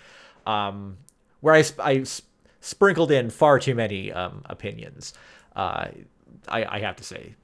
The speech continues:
even, even, even in the, the, the later days. Uh, so I, I did, I simply pulled the plug on it, and I didn't even actively conserve it or preserve it. Uh, it, it all just went away.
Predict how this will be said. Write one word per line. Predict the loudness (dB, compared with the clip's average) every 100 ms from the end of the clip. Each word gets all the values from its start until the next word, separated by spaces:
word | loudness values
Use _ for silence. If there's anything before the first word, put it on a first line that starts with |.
| -20
even, | -14 -12 -12 -8
even, | -8 -8 -4
even | 0 0
in | 2
the, | 4 4
the, | 0
the | 2 2
later | 4 4 2
days. | 0 -2 -6 _ _ _ _ _ _ _ -4
Uh, | 2 2
so | 4 6 8 8
I, | 6 4 2
I | 2
did, | 0 -2 -10 _ _ -18 -4
I | -2 -2
simply | -6 -4 -4
pulled | 2 2
the | 2
plug | 2 2 2
on | 0
it, | 0 -4 -6
and | -4
I |
didn't | -2 -2 -4 _ -4
even | -2 -2
actively | 2 2 2 -2 -2 -6 -12 -16
conserve | -10 2 4 4
it | 2 -4 -20 -20 -20 -20 -4
or | 0 0
preserve | 2 4 8 8
it. | 8 4 -8 _ _ _ _ -4
Uh, | -2 0 0
it, | -4 -4 -12 -14 -14 -10
it | -4
all | 2 4
just | 2 2
went | 2
away. | 4 6 6 4